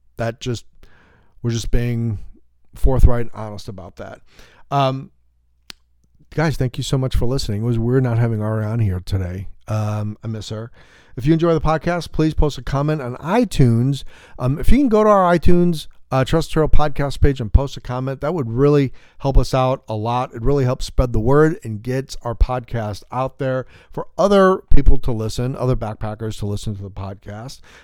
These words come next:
Um, the more comments, the more iTunes puts it out there, and, and any other podcatchers that you, you listen to. Um, uh, shout outs to our Facebook members. We love you guys. Uh,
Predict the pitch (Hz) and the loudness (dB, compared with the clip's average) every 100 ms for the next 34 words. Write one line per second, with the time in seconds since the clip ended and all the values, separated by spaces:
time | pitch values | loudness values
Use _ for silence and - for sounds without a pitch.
0 | - - 131 123 131 135 123 117 - 139 | -20 -8 -6 -4 -8 -8 -6 -6 -6 -6
1 | 175 190 - 117 104 101 101 107 104 110 | -6 -8 -10 -8 -4 -4 -4 -4 -6 -8
2 | 117 110 - - - 110 117 - 147 - | -10 -10 -12 -14 -12 -10 -10 -8 -8 -6
3 | 208 214 214 - - 151 165 - 170 180 | -4 -4 -6 -14 -6 -2 -2 -4 -2 2
4 | 175 196 - 147 135 - 123 120 127 120 | 2 0 -2 -4 -6 -6 -6 -4 -6 -6
5 | - - - - 123 - 127 127 127 120 | -8 -18 -10 -4 -4 0 2 2 2 -2
6 | - 123 131 175 - 110 104 90 - _ | -10 -6 -4 -4 -6 -10 -12 -16 -20 _
7 | _ _ _ - 131 131 127 127 123 - | _ _ _ -4 0 0 0 -4 -6 -10
8 | _ _ _ _ _ _ _ _ _ _ | _ _ _ _ _ _ _ _ _ _
9 | - - _ 127 120 - 202 185 - 151 | -20 -20 _ -8 -4 -2 0 0 4 4
10 | 123 123 - - 156 - 131 117 110 117 | 4 0 0 4 6 6 2 2 -2 -2
11 | 113 113 131 147 143 139 135 131 139 131 | -2 -4 -4 -4 -4 -4 -4 -2 -4 -6
12 | - _ _ - 120 120 120 | -12 _ _ -16 -8 -4 -4